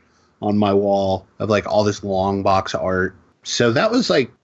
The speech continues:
the majority of it. And then I just had, like, a rotating cast of posters that I don't even, like, I don't have any of them anymore. It was just, like, whatever dumb garbage I was into at the time.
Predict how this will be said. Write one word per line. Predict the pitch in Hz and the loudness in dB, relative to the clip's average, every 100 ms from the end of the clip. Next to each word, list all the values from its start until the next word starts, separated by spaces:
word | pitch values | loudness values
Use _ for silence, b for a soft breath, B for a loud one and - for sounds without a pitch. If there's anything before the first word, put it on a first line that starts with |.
| _ | _
the | - | 0
majority | 127 117 - 104 110 113 113 110 113 110 | 2 2 0 0 4 6 4 4 2 2
of | 104 | 0
it. | 104 101 110 | -2 -6 -4
And | 120 | 0
then | 127 | 2
I | 139 | 2
just | 143 165 | 2 0
had, | 180 160 | 2 2
like, | 151 131 | 2 0
a | 117 101 90 - | -2 -4 -14 -12
rotating | 98 98 98 98 104 98 98 95 90 | -6 -4 -4 -6 -8 -6 -4 -6 -8
cast | - 95 95 - | -6 -4 -4 -6
of | 90 | -10
posters | - 95 92 - 90 90 - | -8 -6 -6 -4 -4 -4 -4
that | 95 | -2
I | 92 | -2
don't | 87 92 92 | -2 -2 -2
even, | 87 90 90 92 - _ b b b | -2 -2 -4 -6 -12 _ b b b
like, | - | -2
I | 110 | 2
don't | 127 131 | 2 0
have | - - 107 107 | -4 -4 -2 -2
any | 104 101 98 | -4 -4 -6
of | 95 | -6
them | 98 95 95 92 - _ | -6 -4 -6 -8 -12 _
anymore. | 98 101 95 92 95 95 95 92 - | -8 -4 -2 -2 -2 0 0 -2 -6
It | 135 | -4
was | 156 | 0
just, | 160 - - | -2 -2 -2
like, | 120 104 104 _ b b b | 0 0 -4 _ b b b
whatever | 117 113 104 | 2 2 0
dumb | 82 98 98 98 | 0 -2 -2 -2
garbage | 90 90 95 92 95 | -2 -2 -2 -4 -4
I | 90 | -4
was | 87 | -4
into | 92 95 95 92 90 | -4 -4 -2 0 0
at | 82 | -2
the | 90 | -4
time. | - 92 92 90 | -2 0 0 -2